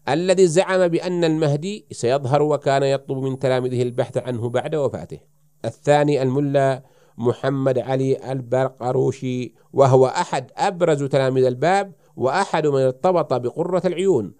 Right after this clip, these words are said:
ارتباطاً محرما، وعرفت بشدة عشقها له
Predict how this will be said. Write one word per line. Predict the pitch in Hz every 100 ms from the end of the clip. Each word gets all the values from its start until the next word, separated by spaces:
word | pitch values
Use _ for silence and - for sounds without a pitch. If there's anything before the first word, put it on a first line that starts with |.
| _ -
ارتباطاً | 139 135 139 135 139 151 151 147
محرما، | 135 131 123 180 185 131 104 90 _ _
وعرفت | 117 117 180 170 156 143
بشدة | 135 120 180 156 139 139 -
عشقها | 139 - - 135 135
له | 127 113 95